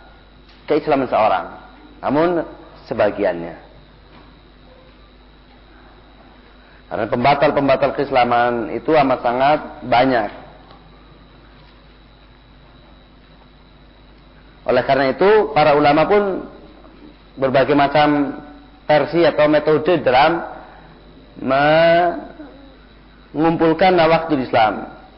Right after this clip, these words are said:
Ada yang be-, dibagi menjadi tiga, pembatal dari sisi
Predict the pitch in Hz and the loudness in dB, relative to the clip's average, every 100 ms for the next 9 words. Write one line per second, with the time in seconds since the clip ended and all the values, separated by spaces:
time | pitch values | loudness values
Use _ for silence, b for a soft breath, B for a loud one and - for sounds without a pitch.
0 | - - - - - - - 92 123 147 | -20 -20 -20 -20 -20 -20 -10 -4 2 2
1 | 151 123 127 - 131 120 123 123 165 175 | 2 0 -4 -6 -4 0 0 2 2 2
2 | 120 117 107 131 147 147 - - - - | 2 -2 0 2 2 0 -6 -12 -20 -12
3 | - 135 107 120 147 156 - - - - | -6 -2 2 4 4 0 -6 -16 -20 -20
4 | - - 120 123 - 143 131 123 127 117 | -8 -4 0 2 2 2 0 0 -4 -2
5 | 135 135 123 | 0 0 -2